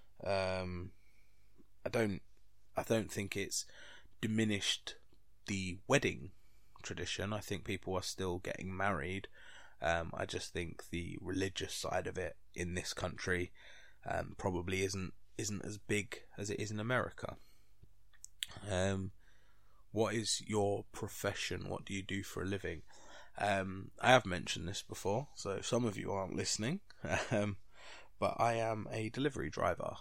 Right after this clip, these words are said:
I have been a delivery driver for two years, and I work with fish, believe it or not. Um, that is a big thing in Grimsby. Uh, for any of you who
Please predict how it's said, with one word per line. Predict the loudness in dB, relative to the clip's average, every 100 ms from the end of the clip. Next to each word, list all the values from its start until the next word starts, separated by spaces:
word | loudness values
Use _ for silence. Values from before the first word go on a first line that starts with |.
| -8
I | 2 4
have | 4 0
been | -2
a | -2
delivery | -2 -4 -2 0
driver | 4 4 2
for | -2 0 0
two | 0 -2
years, | 0 2 0 0 -4 -6 -10 -10 0
and | 2 2 0 -4 -6 2
I | 4 4
work | 4 2 2
with | -2 -2
fish, | -2 0 0 -2 -4 -6 -10 -14 -16 -4
believe | 2 2 2
it |
or | -2 0
not. | 0 -2 -12 -14 -10 -10 -10 -2
Um, | 2 4 4 0 -4 -8 -10 -14 -14 -2
that | 2 2 0 -6 -4 -2 -6 -2
is | -2 0
a |
big | 0 0 2
thing | 2 4
in | 2 2
Grimsby. | 4 4 2 2 0 0 -2
Uh, | 2 4
for | 2 0
any | 0
of | 0
you | 0 0 0
who | 0 0 0